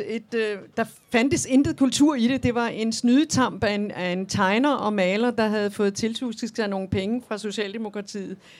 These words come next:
i Tyskland, og som så mente, at han nu havde tænkt sig at starte et kulturhus der. Han havde boet gratis i mineområdet, og der,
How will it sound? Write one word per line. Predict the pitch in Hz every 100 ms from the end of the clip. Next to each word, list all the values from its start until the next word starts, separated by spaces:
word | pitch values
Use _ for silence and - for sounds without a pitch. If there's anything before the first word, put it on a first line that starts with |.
| - -
i | -
Tyskland, | - 262 294 269 220
og | 214
som | - 226
så | 226
mente, | 247 233 240 254
at | 190
han | 196 214
nu | 226 247 -
havde | 196 220
tænkt | 208 226 202
sig | 214 202
at | 180
starte | 185 165 202
et | 208
kulturhus | 202 - 190 185 185 160
der. | 185 165
Han | 185
havde | 185 -
boet | 208 226
gratis | 226 180 202 254 233
i | 220
mineområdet, | 202 226 262 247 214 208 202 202 - - - - _ -
og | 208
der, | 226